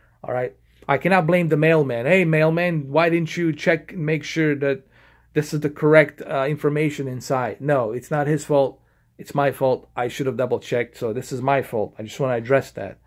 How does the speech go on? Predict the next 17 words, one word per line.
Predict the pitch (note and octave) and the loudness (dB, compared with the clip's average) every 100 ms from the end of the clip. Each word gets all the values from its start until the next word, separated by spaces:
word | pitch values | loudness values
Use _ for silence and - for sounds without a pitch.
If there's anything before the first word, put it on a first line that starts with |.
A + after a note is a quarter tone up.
| _ _ _ | _ _ _
I | B2 | -4
don't | C3+ | -2
want | C3+ C3 | -2 -4
you | C3+ | -2
guys | C3+ B2+ | 0 0
to | - | -4
feel | - C3+ A#2 | -2 -2 0
bad. | B2 A2+ G2 A2+ | -2 -2 -4 -10
This | A#2 - | -12 -10
is | A2+ G2 | -12 -8
my | A2+ C#3 D3 | 0 2 2
mistake | C#3 - C#3+ C3+ B2+ - _ _ _ _ _ - | -2 -2 0 0 -2 -10 _ _ _ _ _ -10
and | A2+ A2 A2+ A2+ A2+ A2+ A2+ A2 - | -8 -6 -6 -6 -6 -6 -6 -8 -10
my | B2+ C3 C#3 C3+ | 0 4 4 4
only | C#3+ C#3 A2 G2+ | 2 2 -2 -8
mistake. | G#2+ - F#2+ - _ | -14 -14 -14 -14 _
So, | - - | -20 -20